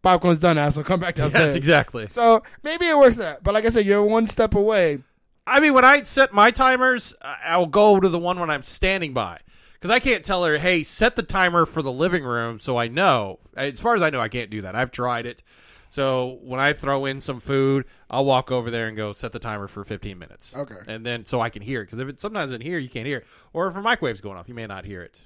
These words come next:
Speaker 1: Like
Speaker 2: Just
Speaker 1: I said,
Speaker 2: playing a
Speaker 1: it,
Speaker 2: loud game or a movie or something.
Speaker 1: one step away from just, like, being in your living room and having a robot do everything.
Speaker 2: The other thing it does allow you to do is if you run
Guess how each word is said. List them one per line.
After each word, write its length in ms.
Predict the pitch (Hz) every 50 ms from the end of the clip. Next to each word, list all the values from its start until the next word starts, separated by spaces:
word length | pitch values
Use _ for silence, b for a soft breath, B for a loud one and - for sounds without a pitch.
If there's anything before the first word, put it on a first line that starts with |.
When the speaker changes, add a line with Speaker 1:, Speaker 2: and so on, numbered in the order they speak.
| _ _
Speaker 1:
Like 120 | - 170 180
Speaker 2:
Just 120 | 185 160
Speaker 1:
I 20 | 175
said, 20 | 160
Speaker 2:
playing 120 | 160 160
a 60 | 156 113
Speaker 1:
it, 40 |
Speaker 2:
loud 220 | 113 123 123 123 117
game 260 | 113 120 117 113 107
or 60 | 101
a 60 | 101
movie 240 | 98 113 123 113 98
or 80 | 85 -
something. 100 | 139 151
Speaker 1:
one 160 | 175 180 185
step 240 | 175 - 180 165 156
away 220 | 160 160 156 151
from 160 | 147 151 147
just, 200 | 139 143 139 131
like, 200 | 135 143 135 127
being 200 | 120 147 143 143 143
in 40 | 143
your 140 | 139 135
living 180 | 135 139 135 135
room 180 | 139 135 131 135
and 80 | 131
having 200 | 143 139 135 131
a 40 | 127
robot 320 | 127 127 127 120 131 120
do 160 | 110 123 123 123
everything. 300 | 120 113 120 - 123 - _ _
Speaker 2:
The 80 | 240 277
other 120 | 330 339
thing 200 | 294 277 247 233
it 120 | 214 196 160
does 200 | 196 196 196 170
allow 140 | 196 185 175
you 120 | 175 165
to 100 | 151 160
do 300 | 143 160 165 165 160 165 -
is 400 | - 170 156 151 147 143 139 131 -
if 160 | 170 147 -
you 160 | 151 156 151
run 280 | 139 135 170 185 190